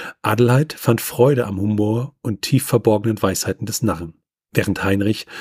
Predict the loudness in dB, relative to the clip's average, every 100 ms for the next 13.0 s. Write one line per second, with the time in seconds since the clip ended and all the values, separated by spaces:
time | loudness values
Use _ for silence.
0 | -10 -4 0 2 2 2 0 4 2 2
1 | -2 0 2 4 4 2 0 -2 0 -2
2 | -2 -2 2 2 2 -2 -2 -4 -4 -4
3 | -6 -4 -4 -4 -6 -6 -8 -14 -18 -6
4 | 0 2 2 2 -2 -4 -6 -10 -12 _
5 | _ _ _ -2 0 2 2 4 4 4
6 | 2 2 2 2 2 2 2 0 -2 -4
7 | 0 0 2 -2 -4 -4 0 2 2 0
8 | 0 2 2 2 2 -2 -6 -18 _ _
9 | -2 2 2 2 2 4 2 4 4 4
10 | 0 -4 -4 -2 0 0 -2 -4 -8 -6
11 | -6 -4 -2 -2 -2 -6 -8 -8 -6 -6
12 | -6 -8 -6 -4 -6 -6 -8 -8 -10